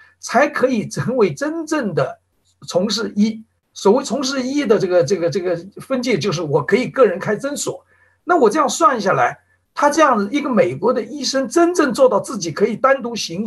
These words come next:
医了，至少要到三十几岁，快四十岁了。那个中国大学毕业就可以做医生的，是不是？因此呢，这是第一。第二个非常重要，今天这个静的这发言啊，给我一个很大的启发，就是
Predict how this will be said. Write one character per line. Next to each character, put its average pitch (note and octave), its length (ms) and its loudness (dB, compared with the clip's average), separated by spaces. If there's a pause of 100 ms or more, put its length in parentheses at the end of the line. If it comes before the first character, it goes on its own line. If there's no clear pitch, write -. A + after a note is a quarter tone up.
医 B3+ 120 -4
了， F3+ 120 2
至 - 200 -6
少 F3 200 2
要 G#3 80 4
到 G3+ 120 2
三 C4+ 260 2
十 A3 100 -6
几 C#3 140 -8
岁， E3+ 160 -4
快 A3 160 -2
四 C4 200 -2
十 C3+ 140 -4
岁 B2 160 -6
了。 - 140 -12 (420)
那 - 80 2
个 - 60 4
中 G4+ 200 2
国 F4 120 0
大 F4+ 160 4
学 D4 120 -2
毕 G4+ 160 -6
业 G4+ 140 4
就 B3+ 140 -2
可 C4+ 100 -4
以 C4+ 60 -2
做 G#3+ 120 4
医 A3+ 140 0
生 C#4+ 220 -2
的， - 180 0 (1400)
是 C#4 100 -4
不 B3+ 60 4
是？ E3+ 280 2
因 F4 220 -2
此 - 180 -4
呢， A3+ 220 4 (500)
这 D4+ 140 0
是 A3 140 -2
第 A3+ 260 2
一。 - 180 -4 (140)
第 D#4 80 4
二 F4 160 4
个 G#3+ 140 0
非 E4 260 4
常 C4+ 220 -2
重 C#4 160 2
要， B3 80 2
今 C#4+ 180 -4
天 D4+ 140 2
这 A#3 100 -8
个 G3+ 240 -2 (400)
静 D4 240 -2
的 G3+ 80 0
这 F#3 140 -2
发 A3+ 200 2
言 C#3+ 200 -8
啊， D3 200 -6 (120)
给 B3+ 100 0
我 G#3 160 2
一 G#3 40 -2
个 G#3+ 120 -2
很 - 220 -8
大 A3+ 160 0
的 E3+ 80 -8
启 C#3+ 240 -10
发， C#3+ 120 0
就 G3+ 140 -6
是 G#3 180 -4